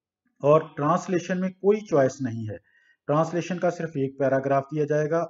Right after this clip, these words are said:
उर्दू to इंग्लिश, वो आपने उर्दू to इंग्लिश उसको करना है।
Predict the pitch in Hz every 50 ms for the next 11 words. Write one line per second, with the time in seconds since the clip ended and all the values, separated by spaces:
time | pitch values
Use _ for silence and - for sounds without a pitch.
0 | - 139 131 120 117 135 135 135 139 131 113 120 123 139 170 190 185 - _ _
1 | _ _ _ _ 139 156 175 - 147 147 143 147 147 151 156 160 165 180 180 -
2 | - _ - 147 135 135 - 147 160 165 156 147 151 160 - 127 127 135 151 147
3 | - 131 - _ - 175 185 - 120 107 104 98 101 101 95 95 95 87